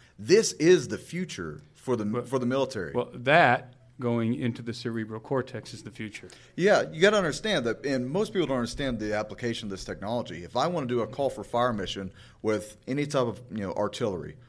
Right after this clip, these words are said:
Speaker 1: or if I wanna have a Hellfire come down on you, I can zoom in on the map, press down, this is what I want done. Within a couple of minutes, something's coming at you.
Speaker 2: Yeah.
Speaker 1: We have that capability
Speaker 2: Yeah.
Speaker 1: now. Just wait till I can just think it.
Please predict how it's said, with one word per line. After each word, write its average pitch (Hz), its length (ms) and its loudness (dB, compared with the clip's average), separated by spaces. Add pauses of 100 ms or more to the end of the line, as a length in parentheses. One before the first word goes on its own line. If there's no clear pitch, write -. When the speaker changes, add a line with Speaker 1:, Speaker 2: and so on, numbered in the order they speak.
(140)
Speaker 1:
or 92 80 -4
if - 80 -10
I 117 80 2
wanna 135 200 -2
have 117 260 -2
a 92 40 -4
Hellfire 113 520 0
come 101 200 -6
down 92 240 -2
on 78 160 -10
you, 76 120 -14 (280)
I 101 140 2
can 90 300 -8
zoom 131 400 0
in 170 120 0
on 170 180 0
the 156 60 -2
map, 117 360 -2 (840)
press 175 320 4
down, 135 480 0 (120)
this 139 220 -4
is 135 120 -10
what 139 100 2
I 139 60 4
want 135 340 -2
done. 123 400 -2 (360)
Within 131 220 -4
a 123 60 0
couple 131 240 -4
of 113 80 0
minutes, 147 300 -4
something's 120 320 -6
coming 110 260 -6
at 151 220 -6
you. - 100 -12 (160)
Speaker 2:
Yeah. 123 180 -2 (440)
Speaker 1:
We 135 220 2
have 160 240 0
that 135 120 0
capability 117 580 -4
Speaker 2:
Yeah. 90 260 -2
Speaker 1:
now. 147 280 -2 (380)
Just 135 180 -10
wait 185 200 0
till 135 100 0
I 147 80 2
can 135 120 -10
just 92 220 -10
think 202 220 -6
it. - 80 -14